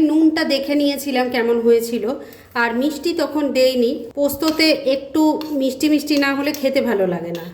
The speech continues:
তাই এর মধ্যে অল্প একটু গুড় দিয়ে দিলাম। আপনারা চাইলে এখানে চিনির ব্যবহার করতে পারেন। সব কিছু ভালো করে মিশিয়ে নিচ্ছি। সব কিছু খুব ভালো করে মেশানো হয়ে গেছে। এবার ফ্লেমটাকে লো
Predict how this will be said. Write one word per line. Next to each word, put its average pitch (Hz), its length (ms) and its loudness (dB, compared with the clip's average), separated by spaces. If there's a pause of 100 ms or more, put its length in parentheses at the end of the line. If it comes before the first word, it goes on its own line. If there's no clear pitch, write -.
(200)
তাই 262 220 2
এর 254 140 2
মধ্যে 262 320 0 (420)
অল্প 262 300 0
একটু 285 280 -2 (920)
গুড় 302 360 4
দিয়ে 220 200 2
দিলাম। 160 300 -8 (480)
আপনারা 285 380 0
চাইলে 254 280 2
এখানে 247 260 2 (100)
চিনির 254 340 2
ব্যবহার 214 400 0
করতে 196 320 -4
পারেন। 170 300 -12 (420)
সব 294 260 0
কিছু 302 240 -2
ভালো 254 260 0
করে 277 220 2
মিশিয়ে 247 400 0
নিচ্ছি। 277 360 -2 (1600)
সব 302 260 0
কিছু 359 200 0
খুব 381 200 2
ভালো 285 220 0
করে 311 200 -2
মেশানো 294 400 -2
হয়ে 302 220 2
গেছে। 311 260 -2
এবার 294 200 -2
ফ্লেমটাকে 262 500 0
লো 247 160 2